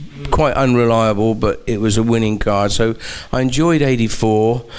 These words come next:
Um, I enjoyed eighty-nine, um, the little, um, Ross Brawn Arrows, a supercar. Um, could have won Canada, and had we had a bit more money, could have won, you know, could have been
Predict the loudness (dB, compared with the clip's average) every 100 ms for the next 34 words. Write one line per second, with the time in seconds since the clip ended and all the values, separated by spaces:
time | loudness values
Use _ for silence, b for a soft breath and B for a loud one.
0 | B B 0 2 0 0 0 0 2 2
1 | 2 2 0 2 2 2 2 2 2 0
2 | 0 -2 0 2 2 0 2 0 2 0
3 | 0 -2 -2 0 2 2 2 0 -2 -2
4 | -2 0 -2 0 2 2 0 -4 B B
5 | B -2 0 2 0 0 -2 -4 -2 -2
6 | 0 2 2 0 -2 -2 -2 -4 -2 0
7 | 2 0 -4 B B -8 -6 -6 -2 0
8 | 0 0 0 0 -2 -4 -4 -2 0 0
9 | 0 -2 B B B -4 0 0 0 0
10 | 0 0 0 -2 -2 0 2 2 2 0
11 | 0 0 0 0 -2 -2 -2 -2 -2 -2
12 | 2 2 2